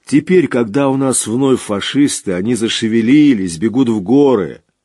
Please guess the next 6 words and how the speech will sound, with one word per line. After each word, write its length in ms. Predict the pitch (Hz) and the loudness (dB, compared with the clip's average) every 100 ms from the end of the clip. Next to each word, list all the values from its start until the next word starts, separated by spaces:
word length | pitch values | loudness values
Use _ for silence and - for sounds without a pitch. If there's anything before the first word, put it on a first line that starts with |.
| _ _ _ | _ _ _
окончат 580 | 85 92 135 135 131 - | -10 -2 0 0 -2 -2
тюрьмой. 500 | 135 143 139 76 - _ _ _ _ _ _ _ _ - | -2 0 -2 -4 -10 _ _ _ _ _ _ _ _ -2
Именно 320 | 139 143 139 | 0 2 -2
сейчас 500 | - 123 - 143 120 | -4 -4 -2 -2 -4
начинается 600 | 98 - 104 110 101 - | -6 -6 -4 -4 -4 -4
война, 640 | 98 101 104 92 78 - | -4 -4 -4 -6 -8 -12